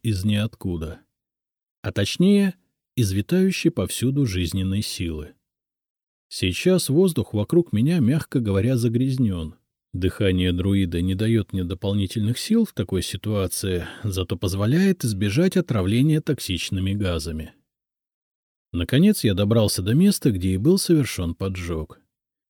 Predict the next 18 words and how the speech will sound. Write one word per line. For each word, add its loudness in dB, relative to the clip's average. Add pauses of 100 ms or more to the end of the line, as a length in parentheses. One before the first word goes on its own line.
(100)
Видимо, 4
злоумышленники 2
специально 0
постарались 0
устроить 0
пожар 0
как -4
можно 2
глубже 2
в 2
лесу, 0 (380)
чтобы -2
огонь 4
распространился 2
сразу 0
в 0
несколько -2
сторон. -6